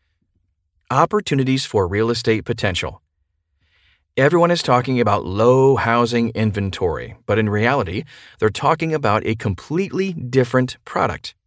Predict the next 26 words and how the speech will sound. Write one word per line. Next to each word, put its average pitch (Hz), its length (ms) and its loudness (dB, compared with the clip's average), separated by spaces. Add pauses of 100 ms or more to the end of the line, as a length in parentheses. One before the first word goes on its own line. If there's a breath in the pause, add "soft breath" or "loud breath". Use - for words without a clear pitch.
(480)
Retail 127 640 2
product, 92 520 -2 (380 soft breath)
the 104 100 -4
type 156 420 -2
of 226 120 0
houses 127 400 0
that 113 140 0
have 117 180 0
already 131 720 2
been 120 240 0
improved, 92 580 -4 (600 soft breath)
the - 80 -2
type 147 260 0
of 151 100 -2
deals 123 300 2
that 120 180 0
I, 135 400 0 (220)
as 98 160 -2
a 98 60 -2
wholesaler, 107 580 -2 (260 loud breath)
am 110 140 0
going 107 260 4
after 101 400 0
are 98 320 0 (400 soft breath)
distressed - 920 -2 (360)
properties. 90 580 -2